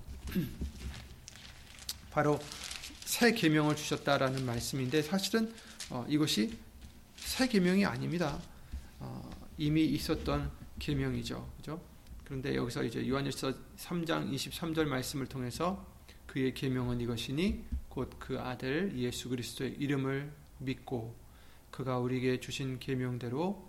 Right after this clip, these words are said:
서로 사랑할 것이니라." 이렇게 말씀해 주셨어요. 여기서는 근데, 어,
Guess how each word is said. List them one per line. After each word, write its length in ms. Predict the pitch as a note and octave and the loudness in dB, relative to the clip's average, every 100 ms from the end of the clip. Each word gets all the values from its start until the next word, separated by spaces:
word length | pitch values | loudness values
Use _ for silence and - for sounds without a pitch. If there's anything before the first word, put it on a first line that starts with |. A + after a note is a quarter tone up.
| - | -16
서로 420 | - - B2 A#2 | -12 -6 -4 -4
사랑할 520 | A#2 - C3+ B2 A#2+ A#2+ | -4 -4 -2 -2 -4 -6
것이니라." 640 | A#2 - A2 G#2+ G#2 G#2 - A#2 | -6 -6 -6 -6 -8 -10 -14 -14
이렇게 180 | - | -6
말씀해 400 | D3 B2+ - B2 | -2 -2 -4 -4
주셨어요. 400 | B2+ B2+ - - - - - - - - - D3+ | -4 -6 -8 -10 -12 -14 -14 -12 -12 -10 -2 2
여기서는 380 | D3+ F#3 G3 | 4 6 8
근데, 400 | F#3 D#3 D#3+ A2+ - - - - - | 8 6 2 0 -8 -18 -18 -16 -8
어, 540 | C3 A#2 A#2 A#2 - | -4 -4 -4 -8 -12